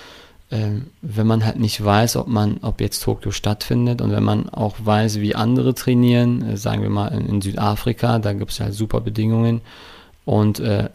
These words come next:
hier waren wir halt nur in der Halle und als zweihundert Meter Sprinter die ganze Saison in der Halle zu verbringen,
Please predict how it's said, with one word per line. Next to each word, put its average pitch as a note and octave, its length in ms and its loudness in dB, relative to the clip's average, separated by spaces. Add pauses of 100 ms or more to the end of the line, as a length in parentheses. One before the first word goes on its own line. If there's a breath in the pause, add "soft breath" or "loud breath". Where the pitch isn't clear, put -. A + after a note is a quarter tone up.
hier - 340 -6
waren G#2+ 220 4
wir G#2 80 2
halt - 120 -2
nur A2 220 2
in G2+ 80 2
der G2 160 0
Halle A2+ 320 2
und - 240 -4
als - 160 -6
zweihundert G#2 320 0
Meter B2 300 0
Sprinter G#2 600 -2 (540 loud breath)
die A2 100 0
ganze A#2 300 2
Saison A2+ 340 2
in A2 80 4
der G#2+ 140 4
Halle C3 220 4
zu - 180 -4
verbringen, A2 500 -2